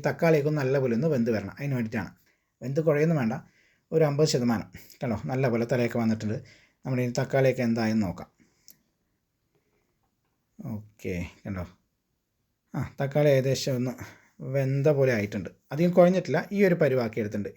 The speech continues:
ഇത്രയും മതിയാവും. ഇനി നമ്മൾ കഴുകി വൃത്തിയാക്കി വെച്ചിരിക്കുന്ന നങ്കിമീൻ നമുക്കിതിലേക്ക് ചേർത്ത് കൊടുക്കാം. ഒരു രണ്ട് മിനിറ്റ് നേരം ഒന്ന് വെള്ളത്തിലിട്ട് കഴിഞ്ഞിട്ട് നമുക്കൊന്ന് തൊലി ഇളക്കി കളയണേ. പെട്ടെന്ന് നമുക്ക് ഈ നങ്കിമീൻ്റെ തൊലി ഇളകി കിട്ടും. ഓക്കെ, അങ്ങനെ ക്ലീൻ ചെയ്ത് വെച്ചിരിക്കുന്ന നങ്കിമീനാണ്. ഏകദേശം ഒരു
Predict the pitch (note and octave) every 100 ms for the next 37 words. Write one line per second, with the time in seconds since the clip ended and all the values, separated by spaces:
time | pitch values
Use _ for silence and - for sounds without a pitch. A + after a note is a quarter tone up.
0 | C#3+ C#3+ A#2+ G#2 E2+ F#2+ - _ _ _
1 | - A3 G3 C#3+ B2+ D3+ D#3 E3+ C#3+ D3+
2 | C#3 C#3+ C3+ B2+ C3 C3 C3+ D3 D#3 D3
3 | A#2 A2 G#2+ G#2+ A2 F#2 E2+ - - _
4 | _ _ G#3 G#3+ G3+ G#3 G#3 F#3+ F#3 F3+
5 | F3+ D3+ D3+ E3 C#3+ D#3 C#3+ C#3 C#3+ C#3
6 | C3 C#3+ C#3+ D3 D3+ C3+ C#3 C#3 C3 C#3
7 | D#3+ D#3+ F#3+ F#3+ D#3 - D3 C#3+ C#3+ C3+
8 | C#3 C3 D3 D3+ C3+ A#2+ A2 G2 - -
9 | A#2+ A2+ - C#3+ C3+ C#3+ C#3+ C#3 C3+ B2+
10 | B2 A#2 B2+ A#2+ C3 B2 C3+ A2+ A#2+ D#3+
11 | - _ - F3+ F3+ F3 F3